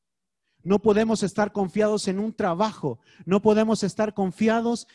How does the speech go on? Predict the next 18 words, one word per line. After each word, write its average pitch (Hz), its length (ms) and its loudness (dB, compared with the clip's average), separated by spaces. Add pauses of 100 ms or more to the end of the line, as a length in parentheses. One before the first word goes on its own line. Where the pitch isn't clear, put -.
(140)
en 190 160 0
que 185 120 -2
tenemos 196 380 0
la 190 140 2
cuenta 214 340 0
en 185 80 0
el 175 140 -2
banco 185 560 -4 (340)
y 180 120 -4
que 156 120 -2
todo 208 240 0
está 185 200 -4
ahí. 180 260 -4
No 185 160 2
podemos 214 440 2
estar 185 260 -6
confiados, 180 560 -6
hermano. 110 360 -16